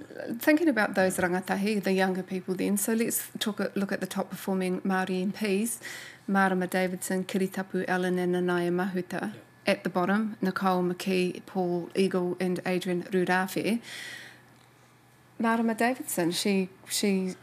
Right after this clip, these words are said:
Speaker 1: you know, the Green Party, they often have a, s-, a younger voting population. Do you think that's got
Speaker 2: I,
Speaker 1: anything
Speaker 2: I think, I think that's true. I think that, uh, that the Greens get a lot of their,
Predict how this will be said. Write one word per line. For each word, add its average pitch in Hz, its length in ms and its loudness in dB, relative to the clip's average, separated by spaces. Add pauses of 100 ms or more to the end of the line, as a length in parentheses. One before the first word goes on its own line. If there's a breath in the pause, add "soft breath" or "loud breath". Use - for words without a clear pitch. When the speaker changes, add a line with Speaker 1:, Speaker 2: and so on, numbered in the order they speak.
Speaker 1:
you 196 140 4
know, 190 140 2
the 196 100 2
Green 196 240 4
Party, 196 300 2
they 196 180 4
often 190 260 0
have 190 280 -2
a, - 20 0
s-, 180 200 -4 (200)
a 196 80 2
younger 185 300 0
voting 185 500 -4
population. 196 600 -2
Do 208 100 -2
you - 20 -2
think 202 240 -2
that's - 260 -2
got 202 160 -2
Speaker 2:
I, 175 40 6
Speaker 1:
anything - 200 -4
Speaker 2:
I 160 60 0
think, 151 260 2
I 143 60 4
think 139 240 2
that's - 320 -2
true. 160 480 2
I 143 80 4
think 139 300 -2
that, 123 280 -4
uh, 120 220 -6 (500 loud breath)
that 123 220 -4
the 131 80 -4
Greens 127 720 2 (260)
get 131 140 0
a 120 60 0
lot 127 260 2
of 139 160 2
their, 120 340 -2